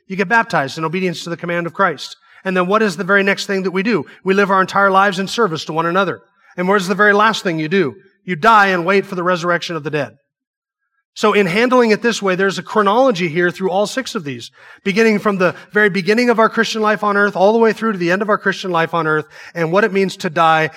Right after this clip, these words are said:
and the counterpart of that with the eternal judgment for those who are not in Jesus Christ. There's a certain chronology and a logical order to these things. He's already talked about repentance and faith. That's salvation. I think he's addressing baptisms and then how it is that we live and serve one another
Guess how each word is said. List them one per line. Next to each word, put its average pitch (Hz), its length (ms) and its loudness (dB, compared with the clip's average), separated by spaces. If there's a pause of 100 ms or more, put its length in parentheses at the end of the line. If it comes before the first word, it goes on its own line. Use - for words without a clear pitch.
(140)
and 160 160 -10
the 147 60 -6
counterpart 170 760 -2
of 147 80 -8
that 151 220 0
with 147 300 -8
the 151 80 -10
eternal 139 320 -6
judgment 165 400 -2
for 165 100 -12
those 147 160 -6
who 151 100 -12
are 139 80 -6
not 175 200 -2
in 160 100 -6
Jesus 131 320 -10
Christ. 135 380 -8 (260)
There's 180 160 -4
a 190 60 -6
certain 190 320 -2
chronology 170 760 -2
and 156 100 -8
a 160 60 -4
logical 175 460 0
order 160 320 -4
to 151 160 -14
these 147 200 -10
things. 175 380 -16 (460)
He's 165 160 -2
already 208 160 0
talked 190 240 0
about 156 240 -2
repentance 151 480 -6
and 135 120 -12
faith. 180 220 -4
That's 151 160 -8
salvation. 131 600 -8 (500)
I 156 60 -14
think 170 120 -8
he's 151 140 -8
addressing 143 380 -8
baptisms 160 600 -6
and 131 120 -12
then 127 100 -12
how 156 160 -6
it 156 80 -6
is 156 140 -10
that 143 80 -16
we 143 100 -8
live 151 180 -6
and 147 80 -16
serve 156 280 -12
one 151 100 -10
another 143 300 -10